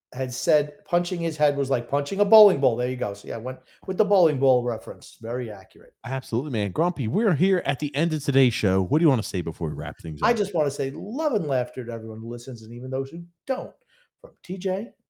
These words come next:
Speaker 1: and the Grumpy Old Man.
Speaker 2: Thanks, everybody, for tuning into the show. We'll be with you guys live this Wednesday, um, and, uh, we'll have special guests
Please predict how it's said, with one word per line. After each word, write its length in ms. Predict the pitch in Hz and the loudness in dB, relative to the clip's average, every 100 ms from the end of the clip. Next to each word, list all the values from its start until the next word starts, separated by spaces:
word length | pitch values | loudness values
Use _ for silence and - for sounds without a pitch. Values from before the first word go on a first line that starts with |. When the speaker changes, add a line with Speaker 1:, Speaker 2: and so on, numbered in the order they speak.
| - | -20
Speaker 1:
and 100 | - | -14
the 40 | |
Grumpy 280 | 120 123 139 | -12 -6 -4
Old 160 | 131 | -4
Man. 180 | 127 - _ _ _ _ _ _ | -6 -14 _ _ _ _ _ _
Speaker 2:
Thanks, 200 | 104 104 | -8 -4
everybody, 240 | 110 110 104 | -2 -2 -2
for 120 | 104 | -4
tuning 260 | - 110 | -2 0
into 160 | 113 107 | 0 -2
the 80 | 98 | -2
show. 320 | - 139 131 | 2 4 4
We'll 240 | 82 101 | 2 0
be 220 | 120 127 123 | 0 -2 0
with 220 | 127 117 | 0 0
you 100 | 104 | 2
guys 360 | 113 113 101 | 4 2 -2
live 400 | 78 107 127 120 | -2 -2 0 0
this 200 | 95 117 | 0 -2
Wednesday, 680 | 127 208 226 131 135 143 156 - _ - - _ | 0 2 2 4 6 8 6 0 _ -20 -20 _
um, 440 | - 95 92 92 92 | -4 0 0 0 -2
and, 300 | 92 87 82 | -4 -4 -4
uh, 260 | 82 78 | -6 -6
we'll 180 | 82 92 | -4 -4
have 120 | 107 | -4
special 300 | - 131 - | -4 -6 -2
guests 480 | 151 180 - - - | 0 0 -2 -10 -16